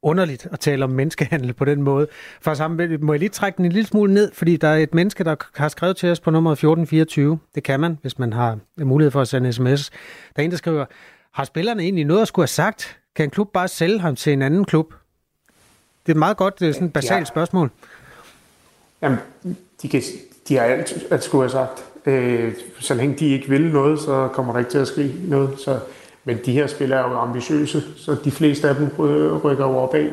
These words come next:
Speaker 2: Øh, og, og man ved også bare nogle gange, vil jeg så sige, nogle gange er der så få tilbud, så det er en specifik klub, der vil have dig, men de vil gerne lægge så mange penge, så du kan blive økonomisk uafhængig. Og det er jo nok også det, der er ved at ske med Ibrahim Osman, eller der var ved at ske med Ibrahim Osman.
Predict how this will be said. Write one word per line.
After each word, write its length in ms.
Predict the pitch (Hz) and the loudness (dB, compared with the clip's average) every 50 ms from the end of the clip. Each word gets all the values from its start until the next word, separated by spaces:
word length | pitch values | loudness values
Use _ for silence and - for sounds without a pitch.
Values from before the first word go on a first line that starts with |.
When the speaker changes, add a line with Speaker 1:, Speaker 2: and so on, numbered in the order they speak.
| 147 - - | -4 -2 0
Speaker 2:
Øh, 300 | 151 147 143 143 143 147 139 - | 0 2 4 4 2 2 0 0
og, 100 | 160 151 135 - - - | -2 -2 -2 -4 -6 -2
og 100 | 175 151 | 0 2
man 280 | 143 143 135 131 131 135 | 2 2 2 2 2 2
ved 80 | 156 160 | 2 4
også 220 | 151 147 135 - | 4 2 0 -2
bare 200 | 156 143 151 156 | -2 0 0 0
nogle 180 | 151 147 147 139 | 0 0 0 0
gange, 320 | 147 147 156 180 190 180 - - - - - _ _ _ _ _ _ | 0 0 0 0 -2 -2 -6 -10 -16 -20 -20 _ _ _ _ _ _
vil 80 | - 139 | 0 0
jeg 100 | 135 131 | 0 0
så 100 | 139 151 | -2 -4
sige, 360 | 143 - 165 151 151 151 151 | -2 0 0 0 2 2 0
nogle 180 | 147 147 151 156 | 0 2 2 0
gange 160 | 151 156 156 | 0 0 0
er 140 | - 160 151 | -2 0 0
der 100 | 156 151 | -2 -2
så 380 | - - 151 - - - - - | -2 -4 -4 -4 -4 -10 -2 0
få 260 | 190 185 180 180 - | 0 0 0 0 0
tilbud, 380 | - - 180 180 180 185 180 165 | 2 2 2 4 4 2 2 2
så 140 | - - 156 | 0 -2 -2
det 100 | 160 160 | -2 -2
er 80 | 151 - | 0 0
en 200 | 196 190 190 175 | 0 0 0 -2
specifik 440 | - - - 151 - 165 147 165 160 - | -2 -2 -4 -2 -2 -2 -2 -2 -4 0
klub, 260 | - 180 175 - - | 0 0 0 0 -2
der 80 | 165 | 0
vil 100 | 156 156 | 0 2
have 180 | 139 139 151 151 | 2 4 2 2
dig, 80 | 165 165 | 2 0
men 160 | 156 151 143 151 | 0 -2 0 0
de 60 | 156 | 0
vil 140 | 147 151 151 | 0 2 2
gerne 220 | 151 147 156 160 | 2 0 0 0
lægge 200 | 160 165 156 - - - - - - - - - _ _ | 0 -2 -2 -4 -10 -16 -16 -18 -20 -20 -20 -20 _ _
så 180 | _ - - 165 | _ -2 0 0
mange 220 | 151 147 151 156 | 2 2 0 0
penge, 240 | 147 151 151 160 156 | 0 0 0 0 0
så 100 | 156 160 | 0 0
du 80 | 143 139 | 0 0
kan 160 | - 147 135 | 0 0 2
blive 360 | 127 147 143 139 139 143 139 - | 4 4 4 4 4 2 0 -2
økonomisk 500 | 160 147 - 147 151 160 156 156 156 156 156 | -2 0 2 2 2 4 4 2 0 0 2
uafhængig. 500 | 160 151 143 139 131 151 151 160 151 143 | 2 2 2 2 0 0 0 -2 -2 -2
Og 80 | 143 139 | -2 0
det 80 | 139 | 2
er 80 | 156 143 | 2 2
jo 40 | 143 | 4
nok 180 | 143 143 139 | 2 2 0
også 160 | 139 156 139 - | 0 -4 -4 0
det, 120 | - 160 151 | -2 0 2
der 60 | 156 | 2
er 80 | 151 139 | 2 2
ved 80 | 151 | 2
at 60 | 147 | 0
ske 220 | 143 - 165 156 156 | 0 0 0 0 2
med 160 | 151 147 143 | 2 2 0
Ibrahim 360 | 139 139 131 139 139 139 143 | 0 0 0 0 0 2 2
Osman, 320 | 147 151 147 - 170 156 143 - | 0 0 0 -2 -4 -4 -2 0
eller 180 | 160 139 123 | 0 0 0
der 140 | 110 - 117 | -2 -4 -4
var 260 | 107 120 127 170 175 | -2 0 0 0 2
ved 80 | 180 180 | 2 0
at 120 | 175 170 | 0 0
ske 180 | 180 - 180 160 | 0 0 -2 -2
med 180 | 151 147 151 147 | 0 -2 -2 -2
Ibrahim 340 | 147 147 151 151 147 143 | -2 -2 0 -2 0 0
Osman. 280 | 143 143 139 - 151 143 | 0 -2 0 -2 -2 -4